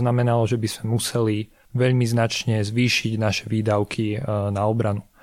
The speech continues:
Zatiaľ čo teraz nejaká vojenská doktrína, ktorú ako keby nasledujeme na, na Slovensku, alebo ako sa plánujeme brániť, tak sa snažíme odstrašiť potenciálneho agresora, ktorý je od našich východných hraníc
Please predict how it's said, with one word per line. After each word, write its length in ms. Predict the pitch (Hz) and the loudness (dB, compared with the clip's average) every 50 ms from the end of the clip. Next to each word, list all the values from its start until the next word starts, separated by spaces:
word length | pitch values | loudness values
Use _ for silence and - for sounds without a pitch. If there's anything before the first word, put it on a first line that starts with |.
| - - - | -20 -20 -6
Zatiaľ 320 | - 135 131 - 147 135 | -2 -2 0 2 0 0
čo 160 | - - 123 - | 0 -2 -4 -2
teraz 560 | - 156 156 151 147 135 - - - - - | 0 2 2 2 2 2 0 -4 -10 -8 -4
nejaká 720 | 135 135 123 117 113 113 - - 113 107 107 107 104 104 - - - - - - - | 0 2 2 2 2 0 0 0 0 2 2 2 0 -2 -4 -10 -20 -20 -20 -16 -6
vojenská 400 | 135 135 147 143 139 - - 127 | -2 0 0 0 0 -2 -2 -2
doktrína, 540 | 117 123 123 - - - 127 123 120 113 110 | 0 0 -2 -2 -2 -2 0 2 2 2 0
ktorú 400 | - - - 117 110 110 104 101 | 0 -2 -2 -2 0 0 0 -2
ako 160 | - - 113 | -2 -4 -6
keby 640 | - - 113 104 104 101 98 98 104 123 117 110 107 | -6 -6 -6 -4 -4 -4 -4 -4 -4 -6 -6 -4 -2
nasledujeme 720 | 107 120 127 - - 143 135 127 127 127 123 120 120 117 | 0 0 -2 -2 0 -2 0 2 0 0 0 0 0 0
na, 100 | 113 107 - | 0 -2 -2
na 120 | 117 113 110 - | -2 -2 -2 0
Slovensku, 340 | - 135 123 120 113 - - 117 | 0 0 0 0 0 0 0 0
alebo 240 | 110 104 104 - _ _ _ _ _ _ - | 0 0 -2 -4 _ _ _ _ _ _ -4
ako 160 | 139 - 156 | -2 0 0
sa 160 | 143 - 127 | -2 -2 -2
plánujeme 480 | - - 123 120 123 127 123 120 117 104 | 0 2 2 2 2 2 2 2 0 0
brániť, 580 | 104 - 123 143 151 156 151 151 - - - _ _ - - - - | 0 2 2 2 4 4 4 2 0 -2 -6 _ _ -20 -20 -20 -6
tak 160 | - 123 117 - | -4 -2 -2 0
sa 80 | - | -2
snažíme 480 | 104 - 123 127 127 131 127 131 120 123 | -2 0 0 2 2 2 2 2 2 2
odstrašiť 640 | 123 123 - - - 127 120 113 - - - 110 - | 0 0 -2 -2 -2 0 0 0 0 -2 -6 -6 -4
potenciálneho 720 | - 120 113 - 123 113 - - 120 113 113 113 104 110 | -4 -4 -2 0 -2 -2 -2 -2 -2 0 0 0 0 0
agresora, 560 | 117 131 131 135 135 - - 139 123 120 110 | 0 0 0 0 0 0 0 0 2 2 0
ktorý 480 | - - - - 156 151 143 135 131 127 | 0 -2 0 0 2 2 2 2 2 2
je 20 | 120 | 2
od 80 | 120 120 | 2 2
našich 320 | 120 113 98 - 117 110 | 0 0 0 -2 -2 0
východných 440 | 117 117 - - 131 113 110 98 - - | 0 0 0 0 -2 -2 -2 -4 -4 -2
hraníc 400 | 120 110 110 107 98 - - - | -2 -2 -2 -2 -4 -8 -12 -16